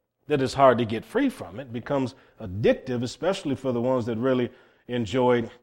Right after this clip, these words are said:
uh, the physical pleasure of it. So the proclamation of the gospel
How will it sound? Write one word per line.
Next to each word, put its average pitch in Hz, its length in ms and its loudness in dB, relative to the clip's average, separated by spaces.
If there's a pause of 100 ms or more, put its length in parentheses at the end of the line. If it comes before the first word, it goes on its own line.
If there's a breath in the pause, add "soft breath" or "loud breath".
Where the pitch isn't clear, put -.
(540)
uh, 117 140 -4
the 113 100 -4
physical 123 400 -2
pleasure 139 460 0
of 82 120 -6
it. 69 140 -16 (400 soft breath)
So 151 160 0
the 127 100 0
proclamation 160 960 2
of 101 100 -8
the 101 100 -12
gospel - 520 -16